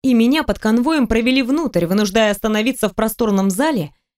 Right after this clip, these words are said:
где от золота в отделке и мебели буквально болели глаза. Вычурная роскошь, будто театральное представление для тех, кто явится сюда. Рассматривала оружие на стенах. Всевозможные сабли и клинки, чей блеск завораживал и привлекал.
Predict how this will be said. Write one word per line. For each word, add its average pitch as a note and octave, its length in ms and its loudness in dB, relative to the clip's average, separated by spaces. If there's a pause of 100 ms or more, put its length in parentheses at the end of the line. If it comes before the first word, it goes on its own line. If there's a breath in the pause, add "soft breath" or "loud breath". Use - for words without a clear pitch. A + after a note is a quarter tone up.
(140)
где A3+ 300 2
от A#3 80 -4
золота G#3+ 480 0
в G3+ 60 0
отделке G#3 580 -2
и G#3+ 40 0
мебели B3+ 360 0
буквально C4 480 0
болели A3+ 360 2
глаза. G#3 500 -2 (920)
Вычурная F#3+ 680 0
роскошь, F3+ 640 -4 (560)
будто B3 360 0
театральное A#3+ 640 0
представление A#3 840 -2
для F#3+ 180 0
тех, A3 240 0
кто - 180 -4
явится E3 460 -2
сюда. D3 380 -6 (1000)
Рассматривала D4+ 800 0
оружие A#3+ 360 0
на A#3 120 -2
стенах. C#3 560 -12 (540)
Всевозможные F#3+ 680 0
сабли F3+ 440 -2
и E3+ 120 -2
клинки, F#3 540 0
чей F#3 220 0
блеск G3+ 360 0
завораживал G3 760 0
и F#3+ 60 -2
привлекал. G3 640 -4